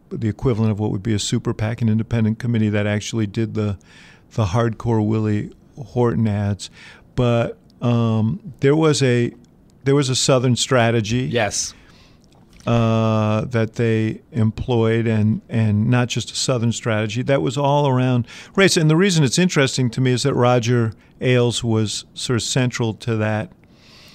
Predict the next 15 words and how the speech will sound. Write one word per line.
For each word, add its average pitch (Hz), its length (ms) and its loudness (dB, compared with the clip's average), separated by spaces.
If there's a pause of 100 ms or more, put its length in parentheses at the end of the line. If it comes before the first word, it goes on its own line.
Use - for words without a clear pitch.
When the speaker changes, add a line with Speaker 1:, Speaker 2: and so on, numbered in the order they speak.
(200)
Speaker 1:
strategy. 131 600 0
It 117 40 4
was 110 140 0
a 110 60 0
few 127 180 0
years 110 300 2
later 117 420 2
that 104 220 -2
he 110 200 0
would, 104 440 -2
uh, 101 320 0 (680)
that 110 120 0
he 110 140 2
would 104 160 -2
start 113 420 -2